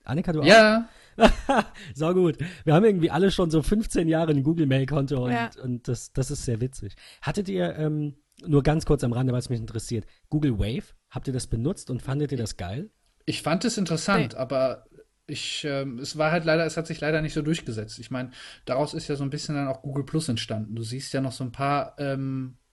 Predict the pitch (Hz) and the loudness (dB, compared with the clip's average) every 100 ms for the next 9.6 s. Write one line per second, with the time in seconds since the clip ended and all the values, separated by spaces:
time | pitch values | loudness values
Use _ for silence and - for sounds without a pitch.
0 | _ _ _ 127 135 170 190 - 170 170 | _ _ _ -4 0 2 2 2 4 6
1 | 160 147 165 - 117 101 95 135 147 143 | 4 2 0 0 0 0 2 2 2 4
2 | 143 - 156 165 127 127 - 190 - 123 | 4 4 4 0 -4 -2 4 6 6 2
3 | - 90 - 85 90 - - - - 95 | 0 -8 -10 -8 -8 -10 -14 -14 -10 -2
4 | 120 131 120 139 151 156 101 85 - - | 0 4 6 6 2 -2 -6 -8 -14 -20
5 | - - 254 247 - - - - - 117 | -14 -2 2 2 -2 -4 2 4 4 0
6 | 311 - 302 254 240 233 - 233 247 - | -2 -4 -8 -6 -4 -4 -6 -10 -10 -14
7 | - 262 294 330 285 311 - - 240 226 | -8 -6 -2 -4 -4 -8 -12 -6 -4 -2
8 | 226 240 277 320 277 262 247 226 220 202 | 0 -2 -2 -4 -8 -10 -12 -10 -10 -8
9 | 254 294 302 294 302 | -10 -8 -10 -8 -8